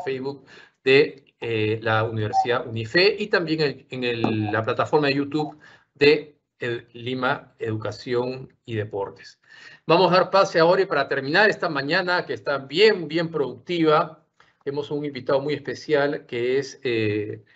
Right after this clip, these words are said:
lo tenemos aquí, Valdir Francesco Lee Vázquez Palero.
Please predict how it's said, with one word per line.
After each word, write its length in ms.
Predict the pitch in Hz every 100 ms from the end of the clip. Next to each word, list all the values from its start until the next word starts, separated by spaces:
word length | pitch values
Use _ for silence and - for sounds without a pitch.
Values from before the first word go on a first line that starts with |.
| _
lo 80 | -
tenemos 340 | 117 117 135 120
aquí, 380 | 113 151 170 - - _ -
Valdir 720 | 135 123 120 156 185 - -
Francesco 640 | - 135 120 117 156 156 143
Lee 120 | 135
Vázquez 400 | 139 143 143 123
Palero. 680 | - 117 135 135 107 101